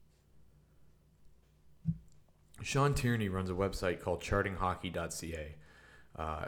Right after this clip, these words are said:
you should definitely check it out. He does some really good work with analytics.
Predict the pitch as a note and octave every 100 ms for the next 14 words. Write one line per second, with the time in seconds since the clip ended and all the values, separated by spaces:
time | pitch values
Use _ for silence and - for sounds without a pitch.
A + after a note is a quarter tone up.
0 | - F#2+ - G#2+ G#2+ G#2 F#2+ G2 F2+ F2+
1 | D#2+ D#2+ F#2+ F#2 E2+ G2 F#2+ G#2 G2 G2
2 | F2+ F#2 - F2 E2+ - - F#2+ F2+ F2
3 | F2 E2+ -